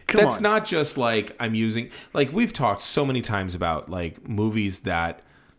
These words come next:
Speaker 2: i-, accidentally became a thing. No,
Speaker 1: Yeah.
Speaker 2: he set out to do this thing. Now, I do think that it was only incidentally Marxist, um, because it was pulling on those threads the hardest.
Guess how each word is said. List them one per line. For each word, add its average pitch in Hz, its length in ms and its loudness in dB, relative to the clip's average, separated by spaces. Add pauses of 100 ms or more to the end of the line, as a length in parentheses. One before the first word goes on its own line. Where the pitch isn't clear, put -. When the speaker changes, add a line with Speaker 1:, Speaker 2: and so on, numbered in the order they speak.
(240)
Speaker 2:
i-, - 100 -12 (380)
accidentally 107 1200 -2 (120)
became 110 400 -2
a 98 60 0
thing. 104 360 -4 (240)
No, 113 180 6
Speaker 1:
Yeah. 98 80 4
Speaker 2:
he 190 160 -2
set 92 280 0
out 82 280 -4
to - 100 -8
do 80 280 -4
this 69 240 -8
thing. - 260 -20 (720)
Now, 123 280 2
I 120 100 2
do 165 380 0
think 131 320 -2
that 98 120 2
it - 120 -4
was 107 440 -2
only 98 320 -2
incidentally 92 840 -4
Marxist, - 720 -10 (880)
um, 87 480 0 (360)
because 104 360 -2
it - 40 -6
was 101 120 -8
pulling 131 340 2
on 101 120 0
those 92 220 -2
threads 82 280 -4
the 80 80 -8
hardest. - 400 -6